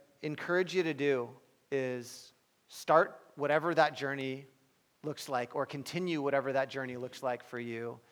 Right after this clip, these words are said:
in this area of being responsible for his bride with prayer, uh, whether that be with your,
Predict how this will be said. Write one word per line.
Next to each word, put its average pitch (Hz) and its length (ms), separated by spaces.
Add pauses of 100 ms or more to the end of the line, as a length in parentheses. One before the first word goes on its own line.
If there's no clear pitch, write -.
(360)
in 131 220
this 135 180
area 127 340
of 117 120
being 123 180
responsible 127 720
for 120 180
his 113 240
bride 120 500 (640)
with 135 200
prayer, 165 500 (800)
uh, 117 220
whether 135 260
that 131 200
be 127 480
with 135 240
your, 127 200